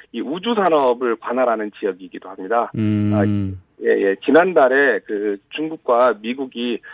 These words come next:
Speaker 1: 화성으로 그 이 로켓을 발사를 했는데 이 우주 경쟁도 하나의 그 문제가 아닌가라고 보여지고 있고요.
Speaker 2: 예.
Speaker 1: 또 하나는 전반적으로 이제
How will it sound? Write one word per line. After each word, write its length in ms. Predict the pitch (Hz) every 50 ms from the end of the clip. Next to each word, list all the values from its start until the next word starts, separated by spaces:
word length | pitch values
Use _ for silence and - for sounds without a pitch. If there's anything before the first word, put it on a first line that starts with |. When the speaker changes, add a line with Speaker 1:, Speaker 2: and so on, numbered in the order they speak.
| - - - - - - -
Speaker 1:
화성으로 1200 | - 196 202 226 220 220 220 214 208 208 202 196 180 156 - 135 135 123 135 151 151 117 95 -
그 340 | _ - 107 101 101 101 101 101 101 95 87
이 160 | 87 101 98
로켓을 460 | 98 117 120 - 156 - - 139 135 120
발사를 440 | - - 101 - 120 113 110 107 -
했는데 540 | 156 185 175 147 123 120 147 156 139 110 - - - - - - _ _
이 260 | - 120 117 113 113
우주 300 | - - 127 151 156 185
경쟁도 680 | 190 196 190 180 175 165 160 170 160 151 151 151 160 160
하나의 540 | 160 - 156 151 143 135 127 123 117 104 101 -
그 500 | - 104 101 98 98 98 95 82 78 - - - -
문제가 360 | - 120 127 131 135 123 113
아닌가라고 520 | 95 101 107 107 101 101 98 98 95 95 92
보여지고 460 | - - 101 98 92 92 98 - 92
있고요. 420 | 90 - _ - 123 151 139 98 - - - 113
Speaker 2:
예. 200 | 107 98 104 135 143
Speaker 1:
또 120 | - 175 180
하나는 440 | 175 165 147 143 156 175 190 196 202 - - - - - _ -
전반적으로 800 | - 135 139 151 175 170 165 156 151 156 147 131 139 151 170 165
이제 140 | 147 123 110